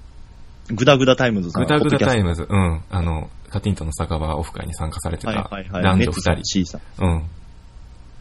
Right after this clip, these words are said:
Speaker 2: グダ隊の二人なんちゃうかな。はは、まさか。みたいな感じやってん。
Speaker 1: うんうんうんうんうん。
Speaker 2: で、飲んでたら、横から、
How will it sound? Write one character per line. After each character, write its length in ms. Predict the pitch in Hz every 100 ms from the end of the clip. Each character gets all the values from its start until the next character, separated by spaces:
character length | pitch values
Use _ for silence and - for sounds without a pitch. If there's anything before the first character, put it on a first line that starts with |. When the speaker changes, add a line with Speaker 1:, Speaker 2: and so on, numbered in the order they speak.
| -
Speaker 2:
グ 120 | 98 110
ダ 140 | 123
隊 220 | 131 139
の 80 | 196
二 240 | - 160
人 120 | 127 90
な 100 | 82
ん 60 |
ち 100 | 80
ゃ 40 | 92
う 80 | 98
か 140 | 85
な。 260 | 85 85 -
は 100 | -
は、 200 | 110 123 -
ま 140 | 104 101
さ 140 | 135
か。 200 | - - -
み 80 | 98
た 100 | 87
い 40 |
な 60 | 82
感 160 | 92
じ 100 | 92
や 60 | 80
っ 20 |
て 140 | - 78
ん。 80 | - - - - - -
Speaker 1:
う 60 |
ん 80 | 123
う 60 | 110
ん 120 | 104
う 40 |
ん 40 | 104
う 40 |
ん 60 | 101 98 101 98 92 85 -
う 40 | 107
ん。 40 |
Speaker 2:
で、 220 | 143 143 107
飲 180 | 101
ん 60 | 101
で 100 | 135
た 140 | 90
ら、 260 | 98 87 73
横 240 | - 110 117
か 120 | 110
ら、 260 | 87 76